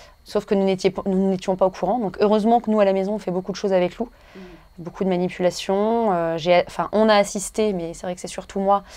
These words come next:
Speaker 1: euh, ces cinq premières années, en fait, à ces séances de kiné. Donc, euh, je, je, j'ai beaucoup observé, j'ai beaucoup manipulé. Et donc, euh, voilà,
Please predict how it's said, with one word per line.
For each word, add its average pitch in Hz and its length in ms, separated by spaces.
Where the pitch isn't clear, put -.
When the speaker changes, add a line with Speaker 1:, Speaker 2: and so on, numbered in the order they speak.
Speaker 1:
euh, 180 240
ces 180 420
cinq 208 260
premières 202 460
années, 202 300
en - 20
fait, 185 200
à 170 40
ces - 160
séances 175 260
de 170 80
kiné. 208 380
Donc, 175 260
euh, 170 100
je, 156 1400
je, 175 140
j'ai 175 160
beaucoup 196 260
observé, 196 540
j'ai - 140
beaucoup 185 280
manipulé. 185 600
Et 208 40
donc, 175 220
euh, 170 60
voilà, 170 200